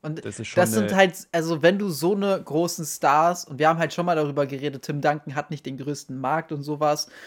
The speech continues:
Speaker 1: aber das sind alles Dinge, die können natürlich seinen Markt generell auch wieder ein bisschen auffrischen und sowas. Und, ähm,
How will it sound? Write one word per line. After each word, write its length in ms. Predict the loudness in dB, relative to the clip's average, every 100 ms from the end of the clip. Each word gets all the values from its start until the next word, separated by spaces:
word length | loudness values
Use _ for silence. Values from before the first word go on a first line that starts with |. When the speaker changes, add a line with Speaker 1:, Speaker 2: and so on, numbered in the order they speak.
| -14 -4
Speaker 1:
aber 540 | 2 4 4 0 -14
das 300 | -8 -6 -4
sind 80 | -4
alles 300 | -4 -4 -4
Dinge, 180 | -4 -4
die 120 | -4
können 160 | -4 -4
natürlich 260 | -4 -4
seinen 260 | -4 -4 -2
Markt 320 | 0 0 -2
generell 380 | -4 -4 -2 -4
auch 180 | -6 -6
wieder 120 | -6
ein 80 | -6
bisschen 200 | -12 -6
auffrischen 600 | -4 -4 -4 -4 -4 -8
und 80 | -6
sowas. 420 | -6 -6 -6 -10 _ _ -20 _ -4
Und, 420 | -2 -2 -4 -4
ähm, 520 | 0 0 0 -4 -10